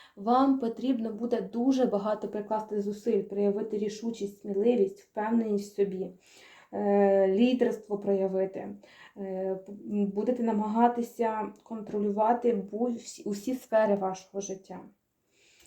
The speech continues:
Також карта говорить про те, що, можливо, хтось із друзів, який, м,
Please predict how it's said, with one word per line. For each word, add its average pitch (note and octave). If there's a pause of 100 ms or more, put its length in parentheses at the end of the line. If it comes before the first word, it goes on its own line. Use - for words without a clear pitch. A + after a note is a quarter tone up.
(260)
Також A#3
карта A#3
говорить A3
про G#3
те, A3+
що, G#3 (880)
можливо, A3+
хтось A#3
із G3+
друзів, A3
який, G#3 (720)
м, G3+